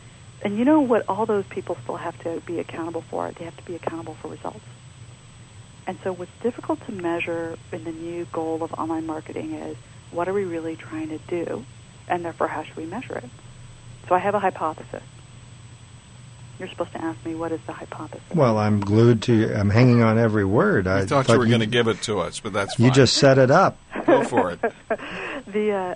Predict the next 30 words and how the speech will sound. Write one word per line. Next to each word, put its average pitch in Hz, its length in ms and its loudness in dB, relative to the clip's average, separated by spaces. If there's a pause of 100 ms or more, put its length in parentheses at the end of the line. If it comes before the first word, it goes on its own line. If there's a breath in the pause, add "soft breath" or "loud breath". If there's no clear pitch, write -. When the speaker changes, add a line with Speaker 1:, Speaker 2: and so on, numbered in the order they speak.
Speaker 1:
I 190 80 -6
think 285 220 -4
the 311 80 -4
goal 180 480 0
of 175 220 -4 (100)
online 175 260 -6
marketing 165 480 -6
isn't 175 200 -8
awareness 170 440 -6
anymore. 165 340 -10 (140)
It 170 140 -10
isn't 185 240 -12
the 190 80 -2
traditional 170 400 -8
things 175 260 -10
we've 160 140 -12
measured. 160 340 -8
I 160 80 -6
think 165 260 -14
it's 170 140 -8
about 160 220 -6
engagement. 160 520 -10 (880 soft breath)
And 170 200 -4
so 175 80 0
the 175 100 -4
way 180 220 -2
you 220 160 -6
measure 175 640 -6 (440 soft breath)
how 180 480 -6
com-, - 280 -10